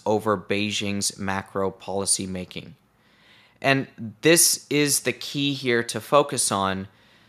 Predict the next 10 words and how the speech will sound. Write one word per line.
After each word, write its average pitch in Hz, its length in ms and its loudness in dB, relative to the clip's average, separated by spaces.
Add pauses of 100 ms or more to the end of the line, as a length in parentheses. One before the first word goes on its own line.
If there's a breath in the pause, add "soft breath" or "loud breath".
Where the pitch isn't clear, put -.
(500 soft breath)
Property 190 720 6
is 139 260 2
a 127 60 6
big 135 420 0
part 120 440 4
of 104 380 4 (260)
Chinese 120 600 0
wealth 104 400 4
and 98 300 -4
what 107 340 0